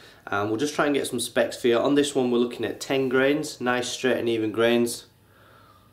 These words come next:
Really nice looking bat. It could easily be graded as a Player Edition bat, uh, the Limited Edition top range.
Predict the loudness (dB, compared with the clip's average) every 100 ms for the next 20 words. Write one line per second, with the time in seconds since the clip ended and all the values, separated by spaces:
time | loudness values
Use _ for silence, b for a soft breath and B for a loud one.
0 | b -8 0 2 2 0 -2 -6 -2 0
1 | 0 0 4 6 6 2 2 2 2 2
2 | 0 -2 -2 0 2 2 2 -2 -6 0
3 | 2 0 -4 B B B B B -4 -2
4 | -2 -2 -2 -2 -6 -4 -6 -6 -10 -8
5 | -8 -6 -4 -4 -4 -6 -14